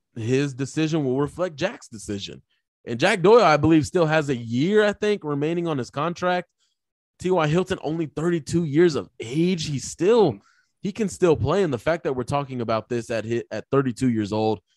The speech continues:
just, just lets you know how much of an impact injuries can have on a football career. 'Cause the last three years, neck, shoulder,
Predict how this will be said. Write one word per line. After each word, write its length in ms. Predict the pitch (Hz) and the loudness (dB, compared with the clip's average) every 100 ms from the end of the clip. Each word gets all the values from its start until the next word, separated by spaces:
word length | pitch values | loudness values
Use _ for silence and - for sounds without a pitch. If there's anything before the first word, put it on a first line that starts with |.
| _ _ _ _ _ 147 | _ _ _ _ _ -4
just, 260 | 196 - _ 123 | -4 -4 _ -4
just 240 | 170 180 | 0 0
lets 240 | 185 208 - | 0 0 -2
you 80 | |
know 480 | 170 165 165 147 123 | -2 0 2 2 0
how 260 | 110 131 151 | -4 -4 -4
much 220 | 151 143 | -4 -8
of 80 | 131 | -10
an 80 | 127 | -8
impact 460 | 135 131 131 120 - | -4 -4 -2 -4 -6
injuries 520 | 131 143 127 127 113 - | -6 -6 -4 -6 -8 -8
can 260 | 139 110 101 | -8 -8 -6
have 420 | 120 131 117 101 _ _ _ _ _ - | -2 0 0 -4 _ _ _ _ _ -8
on 300 | 131 131 127 | -4 -4 -6
a 140 | 117 | -8
football 640 | 104 - 147 147 95 127 131 | -8 -4 -2 -2 -2 -2 -2
career. 460 | - 117 107 143 120 | -4 -6 -2 -2 -2
'Cause 160 | 110 | -6
the 80 | 104 | -6
last 400 | 113 139 135 - | -2 -2 -4 -6
three 220 | 120 143 | -2 0
years, 580 | 185 156 151 196 143 107 _ _ _ - | 0 0 2 4 2 -2 _ _ _ -14
neck, 560 | 101 123 175 160 - _ _ _ | -4 0 0 0 -6 _ _ _
shoulder, 840 | - - 139 170 196 160 113 82 | -14 -6 -2 2 2 0 -4 -6